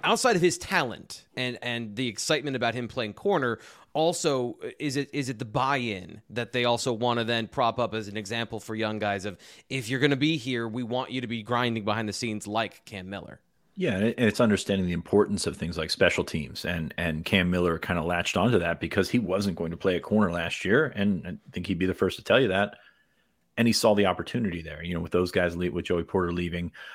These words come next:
Speaker 2: um, gives you an opportunity to step in and be that fourth guy. That fourth guy has a lot of value and is gonna get a lot of reps and is gonna be on the practice field a lot, uh, you know, with Kalen King and, and Storm Duck and Johnny Dixon.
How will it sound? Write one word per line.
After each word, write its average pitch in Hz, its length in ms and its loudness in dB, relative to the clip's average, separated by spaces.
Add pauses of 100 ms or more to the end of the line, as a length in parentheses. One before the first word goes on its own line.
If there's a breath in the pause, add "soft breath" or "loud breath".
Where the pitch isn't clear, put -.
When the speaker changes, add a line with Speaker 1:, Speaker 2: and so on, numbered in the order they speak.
(160 loud breath)
Speaker 2:
um, 82 260 0
gives 90 200 0
you 92 100 0
an 87 60 -2
opportunity 85 440 -4
to 82 80 -6
step 87 320 0
in 95 120 2
and 85 80 0
be 90 100 0
that 82 200 -4
fourth 90 300 -2
guy. 123 260 0
That 107 160 0
fourth 117 260 6
guy 135 180 2
has 98 160 -2
a - 20 0
lot 90 160 -2
of 80 80 -6
value 101 360 -2
and - 80 -10
is 90 100 -4
gonna 92 180 0
get 92 160 2
a 87 60 4
lot 87 200 0
of 73 60 -4
reps - 280 -8
and 85 80 -6
is 82 100 -8
gonna 95 260 0 (140)
be 98 120 0
on 95 80 2
the 87 80 -2
practice - 360 -2
field 90 220 0
a 80 40 -2
lot, 82 300 -2 (100)
uh, 90 180 -2
you 101 120 2
know, 82 80 -2
with 104 240 2
Kalen 85 360 0
King 82 360 -4
and, 85 260 -8
and 82 180 -6
Storm 87 300 -2
Duck 85 200 -2
and 82 80 -6
Johnny 80 240 -6
Dixon. 87 380 -2